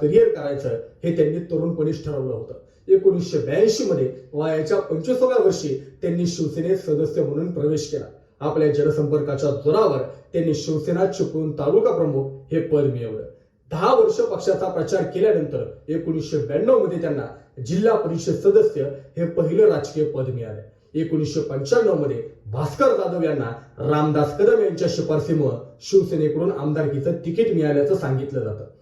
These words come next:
भास्कर जाधव यांनी ही निवडणूक सहजपणे जिंकली आणि ते चिपळूणचे आमदार झाले. अथक परिश्रम आणि काम करण्याची आक्रमक पद्धत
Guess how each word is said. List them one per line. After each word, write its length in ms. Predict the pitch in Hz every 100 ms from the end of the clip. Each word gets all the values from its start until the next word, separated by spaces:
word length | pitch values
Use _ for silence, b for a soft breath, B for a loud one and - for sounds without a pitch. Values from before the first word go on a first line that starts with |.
| b b
भास्कर 400 | 143 165 - 165
जाधव 300 | 147 156 156
यांनी 220 | 156 156
ही 200 | 156 233 269
निवडणूक 400 | 214 170 147 135 - - - -
सहजपणे 480 | 185 220 - 214 185
जिंकली 580 | 147 147 135 120 - - -
आणि 140 | 160 147
ते 80 | 151
चिपळूणचे 580 | - 147 143 143 139 131
आमदार 440 | - 135 147 147
झाले. 220 | 110 104 98 - _ -
अथक 320 | 165 185 170
परिश्रम 480 | - 170 233 214 135 - - -
आणि 140 | 165
काम 260 | - 170 185
करण्याची 520 | 170 170 156 143 -
आक्रमक 500 | - 151 151 160 156
पद्धत 400 | - - -